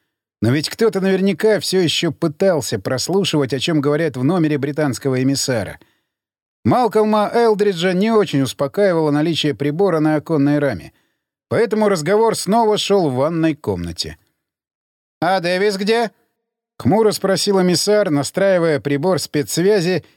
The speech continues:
и сверяясь с часами. "Он в своей лаборатории, шеф", — ответил Уокли.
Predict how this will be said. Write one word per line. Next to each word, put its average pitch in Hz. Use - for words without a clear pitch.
и 120
сверяясь 151
с -
часами. 104
"Он 233
в -
своей 247
лаборатории, 240
шеф", — -
ответил 123
Уокли. 101